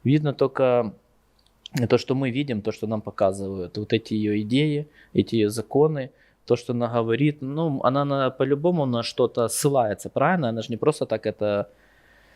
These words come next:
она ж не так, как мой товарищ, после трех контузий, что ее надо на психологическое отправить посмотреть. Она, она, она чем-то это обосновывает. Просто она не, не, не, не, не говорит об этом, и мы не понимаем, э, на что она опирается в своих этих решениях.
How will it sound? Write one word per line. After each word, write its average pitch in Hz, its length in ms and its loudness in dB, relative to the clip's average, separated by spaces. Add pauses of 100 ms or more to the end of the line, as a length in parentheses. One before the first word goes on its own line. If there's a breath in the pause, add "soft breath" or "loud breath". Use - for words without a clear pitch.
(220 soft breath)
она 117 180 4
ж 110 80 -8
не 120 80 0
так, 156 200 2
как 117 120 -2
мой 117 180 -4
товарищ, 101 580 0 (260)
после 104 240 -2
трех 113 200 0
контузий, 117 480 0
что 107 160 -6
ее 104 180 0
надо 104 440 0
на 110 100 -4
психологическое 107 1000 0
отправить 98 640 -4 (200)
посмотреть. 101 720 0
Она, 123 520 0 (300 soft breath)
она, 120 280 4
она 123 200 -2
чем-то 139 280 0
это 127 180 -2
обосновывает. 127 640 0
Просто - 280 -2
она 165 140 0
не, 165 180 -2
не, 151 220 -4
не, 160 180 -4
не, 160 260 -2
не 156 240 -4
говорит 185 360 2
об 127 120 -2
этом, 113 340 2 (120)
и 123 300 -2 (640 soft breath)
мы 147 180 4
не 180 100 4
понимаем, 160 540 -2
э, 139 200 -2
на 139 100 -6
что - 200 0
она 160 140 -2
опирается 123 580 2
в 101 60 -12
своих 123 440 -2
этих 113 420 -4
решениях. 117 640 2